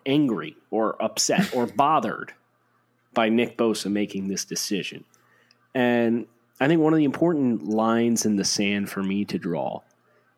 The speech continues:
is Nick Bosa's status as a player and his situation were the variables that made me step back and say,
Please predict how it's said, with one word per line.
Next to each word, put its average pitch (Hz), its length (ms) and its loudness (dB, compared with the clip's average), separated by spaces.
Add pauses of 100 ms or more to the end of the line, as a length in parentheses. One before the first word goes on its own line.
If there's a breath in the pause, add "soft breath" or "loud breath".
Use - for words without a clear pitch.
is 107 180 2
Nick 123 260 2
Bosa's 107 640 0
status 123 640 0
as 180 160 2
a 196 60 0
player 87 500 -4 (560)
and 156 300 2
his 156 180 0
situation 131 1040 0 (1120)
were 127 320 2
the 110 240 2
variables 131 840 2
that 101 200 0
made 120 380 2
me 113 180 4
step - 400 0
back 107 240 -2
and 104 140 0
say, 98 340 -4